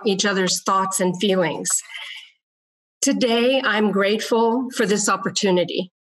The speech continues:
Today, I will be a part of turning today's pain into tomorrow's joy, and I'm grateful to be a part of that.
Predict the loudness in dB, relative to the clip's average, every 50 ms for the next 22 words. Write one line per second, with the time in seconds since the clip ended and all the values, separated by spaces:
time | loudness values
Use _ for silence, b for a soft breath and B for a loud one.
0 | _ _ -20 -20 _ _ _ _ _ _ _ -2 -2 -2 0 0 2 2 2 2
1 | 2 0 0 -2 -4 -10 _ _ _ _ _ _ _ _ _ _ _ _ _ _
2 | -4 -2 0 0 2 2 2 2 2 2 2 2 2 0 0 0 -2 -2 0 0
3 | 0 0 -2 -2 -4 -6 -4 -2 0 0 2 2 2 2 2 2 0 -2 -6 -12
4 | _ -6 -4 0 0 2 2 2 0 0 -2 -2 -2 0 0 2 0 0 -2 -4
5 | -6 -10 _ _ _ _ _ -2 -2 0 0 0 -2 0 0 0 2 2 2 2
6 | 2 2 2 0 0 -2 -4 -4 -2 0 0 0 2 0 -2 -4 -4 -8 _ _
7 | _ _ _ _ -16 -8 -4 -2 -2 -2 0 0 0 -2 -2 -2 -2 -4 -2 -2
8 | -2 -2 -2 0 -2 -2 -4 -4 -4 -2 0 0 -2 -2 -2 -4 -4 -4 -6